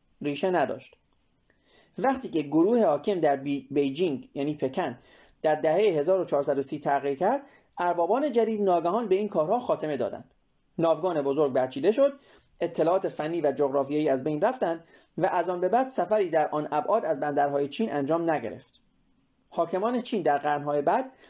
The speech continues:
همچون بسیاری از حاکمان چینی در سده‌های پیشین، علایق و جاه طلبی‌های خود را به نواحی مجاور م-، قلمرو مرکزی حفظ کردند. سفرهای جنگ نشان دادند که اروپا از موقعیت تکنولوژیک ممتازی برخوردار نبود.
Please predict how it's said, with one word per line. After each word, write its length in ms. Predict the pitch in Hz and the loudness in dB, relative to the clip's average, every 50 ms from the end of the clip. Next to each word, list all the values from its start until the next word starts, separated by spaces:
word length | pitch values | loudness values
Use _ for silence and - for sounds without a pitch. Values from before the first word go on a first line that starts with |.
| _ _ _ - | _ _ _ -4
همچون 400 | - 165 160 160 220 202 170 151 | -4 -2 -2 0 0 0 0 0
بسیاری 500 | 160 156 - - 226 262 285 269 240 190 | -2 -2 -2 -2 2 2 2 2 2 0
از 100 | 160 151 | 0 0
حاکمان 440 | 147 139 143 156 165 190 196 190 | -2 -2 -2 -2 -2 -2 -2 -2
چینی 280 | 165 - - 165 165 160 | -2 -4 -4 -4 -2 0
در 160 | 147 143 139 | 0 0 0
سده‌های 440 | 131 - 139 139 139 165 233 311 285 | 0 0 0 0 2 2 0 0 0
پیشین، 400 | - 220 185 180 190 196 196 - _ _ _ _ _ _ _ _ - | -2 -4 -4 -2 -2 -4 -4 -6 _ _ _ _ _ _ _ _ -2
علایق 520 | 190 196 190 190 185 196 220 220 190 165 - | 0 2 4 4 4 4 2 0 -2 -2 0
و 80 | 160 160 | 0 0
جاه 280 | 151 147 160 156 147 - | 2 2 2 0 0 0
طلبی‌های 480 | 165 156 156 151 147 151 147 147 151 | 0 0 0 2 2 2 2 2 0
خود 220 | 151 - 208 220 240 | 0 0 2 2 2
را 80 | 240 | 0
به 120 | 202 196 170 | 0 0 0
نواحی 440 | 156 147 139 143 147 160 180 170 | 0 2 2 2 2 2 0 0
مجاور 500 | 156 147 143 139 139 147 151 170 175 156 | 0 -2 -2 0 2 2 2 2 0 0
م-، 240 | 135 131 135 135 - _ | 0 -2 -4 -6 -6 _
قلمرو 380 | - 143 147 143 147 190 254 277 | -2 0 0 2 2 2 2 2
مرکزی 600 | 233 202 175 151 156 147 139 143 156 180 202 208 _ | 2 0 -2 -2 -2 -2 -2 -2 -4 -6 -8 -10 _
حفظ 240 | - 160 143 - - | -6 -6 -4 -4 -6
کردند. 340 | - - - - - - - - - - _ _ _ - - - - - - _ _ _ _ _ _ _ _ _ _ _ _ _ _ _ _ _ _ _ _ _ _ _ _ _ _ _ _ _ _ _ _ | -8 -8 -8 -8 -12 -16 -20 -20 -20 -20 _ _ _ -20 -20 -20 -20 -20 -20 _ _ _ _ _ _ _ _ _ _ _ _ _ _ _ _ _ _ _ _ _ _ _ _ _ _ _ _ _ _ _ _
سفرهای 840 | - - 226 220 226 226 220 214 247 285 302 302 294 - - 151 139 | -6 -2 -2 0 0 0 0 0 0 0 0 -2 -4 -8 -10 -8 -2
جنگ 320 | 147 165 160 165 160 202 | 0 0 0 0 0 0
نشان 380 | 247 240 190 156 - 240 254 247 | 0 0 0 0 0 0 0 0
دادند 280 | 240 233 240 240 220 | 0 0 0 0 -2
که 100 | - 214 - | -2 -2 0
اروپا 360 | 196 156 147 151 147 151 214 233 | 0 0 2 0 0 2 2 2
از 180 | 214 170 151 | 2 0 -2
موقعیت 440 | 151 147 139 131 147 160 190 185 - | -2 -2 -2 0 0 0 0 0 -2
تکنولوژیک 640 | 170 170 - 147 135 143 143 143 139 131 139 135 147 | -4 -2 -2 -4 -2 -2 -2 -2 -2 -2 -2 -2 -4
ممتازی 580 | 147 147 147 147 143 143 - 175 208 226 247 | -4 -2 -2 -2 -2 -2 0 0 0 0 0
برخوردار 580 | 208 185 143 131 - 147 143 135 151 170 170 160 | 0 0 0 0 0 -2 0 2 2 2 2 0
نبود. 200 | 131 110 95 | -2 -2 -6